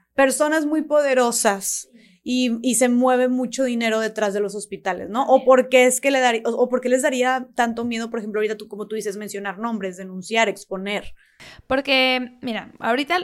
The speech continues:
Speaker 2: por, ahorita yo lo haría, pero no lo hago por mi amiga. ¿Por qué? Porque ella ya forma parte del grupo de urología.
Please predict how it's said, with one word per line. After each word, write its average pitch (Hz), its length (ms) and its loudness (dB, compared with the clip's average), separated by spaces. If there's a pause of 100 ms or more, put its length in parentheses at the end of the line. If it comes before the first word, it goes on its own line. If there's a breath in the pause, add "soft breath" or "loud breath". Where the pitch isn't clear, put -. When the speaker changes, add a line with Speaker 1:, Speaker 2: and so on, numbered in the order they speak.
(120)
Speaker 2:
por, 247 260 2
ahorita 254 340 2
yo 294 180 4
lo 254 460 2
haría, 254 360 6
pero 262 180 2
no 233 120 4
lo 254 100 6
hago 254 180 4
por 247 140 0
mi 214 80 -2
amiga. 185 380 -6 (200)
¿Por 233 180 0
qué? 285 160 0
Porque 254 360 0
ella 240 200 4
ya 240 160 4
forma 233 360 2
parte 233 460 0 (340 loud breath)
del 220 580 2
grupo 226 320 4
de 208 120 0
urología. 196 580 -4